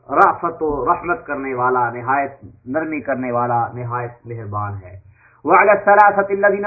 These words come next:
خلفوا، اور ان تین آدمیوں کی توبہ بھی قبول کر لی جو پیچھے، جن کا معاملہ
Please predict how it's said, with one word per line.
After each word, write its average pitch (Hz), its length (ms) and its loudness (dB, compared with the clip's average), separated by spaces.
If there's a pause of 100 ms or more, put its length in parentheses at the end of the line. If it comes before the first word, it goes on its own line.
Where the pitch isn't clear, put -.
(120)
خلفوا، 190 560 0 (340)
اور 185 180 2
ان 208 160 -2
تین 233 300 -8
آدمیوں 208 420 0
کی 196 160 0
توبہ 185 340 0
بھی 170 200 -2
قبول 165 320 -4
کر 160 120 -2
لی 160 200 -6
جو 160 120 0
پیچھے، 170 580 -6
جن 165 160 -4
کا 160 140 2
معاملہ 147 340 -2